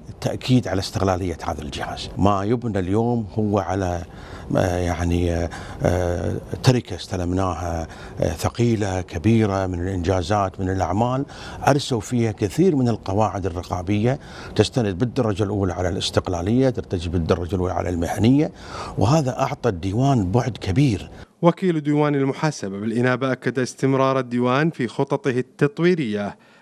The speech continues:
Speaker 2: التي تهدف إلى رفع كفاءة العمل ومواكبة الدول المتقدمة رقابيًا.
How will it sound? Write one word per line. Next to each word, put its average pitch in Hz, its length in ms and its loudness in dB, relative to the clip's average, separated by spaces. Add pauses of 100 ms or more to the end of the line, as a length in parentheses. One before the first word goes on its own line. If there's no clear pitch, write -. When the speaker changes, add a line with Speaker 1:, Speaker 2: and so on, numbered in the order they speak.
(160)
Speaker 2:
التي 90 360 -4
تهدف 120 420 0
إلى 117 340 2
رفع 120 180 -2
كفاءة 113 520 -2
العمل 123 480 0 (360)
ومواكبة 113 1000 0
الدول 113 420 0
المتقدمة 110 840 0 (100)
رقابيًا. 104 920 0